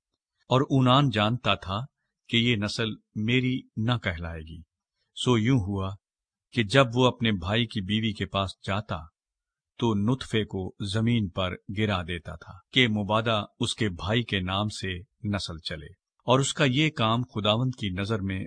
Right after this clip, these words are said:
बहुत बुरा था, इसलिए उसने उसे भी हलाक किया।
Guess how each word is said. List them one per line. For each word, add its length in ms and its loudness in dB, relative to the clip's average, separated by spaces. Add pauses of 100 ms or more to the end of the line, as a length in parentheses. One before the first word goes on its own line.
बहुत 440 -4 (200)
बुरा 360 -2
था, 280 -16 (1040)
इसलिए 500 2 (120)
उसने 460 2
उसे 280 2
भी 360 -6 (360)
हलाक 300 -2 (120)
किया। 300 -14